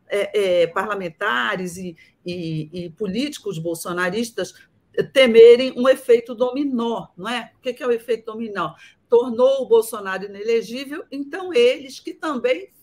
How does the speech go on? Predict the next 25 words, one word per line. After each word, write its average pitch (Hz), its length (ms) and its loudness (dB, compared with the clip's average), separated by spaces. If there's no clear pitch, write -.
f-, 262 120 -14
fizeram 208 520 -6
o 214 80 -16
tempo 285 380 -12
todo 196 300 -4
discursos 208 680 -16
contrários 196 540 -6
à 185 60 -8
democracia, 175 1000 -10
às 170 160 -8
urnas 170 320 -8
eletrônicas, 160 720 -8
et 165 140 -10
cetera, - 420 -6
também 226 580 -6
poderão 247 600 -6
ser 262 300 -4
atingidos, 233 760 -8
né? 190 200 -8
Abre-se 240 540 -4
um 190 80 -12
precedente 247 800 -6
e 330 40 -6
uma 330 120 -6
jurisprudência 277 1160 -8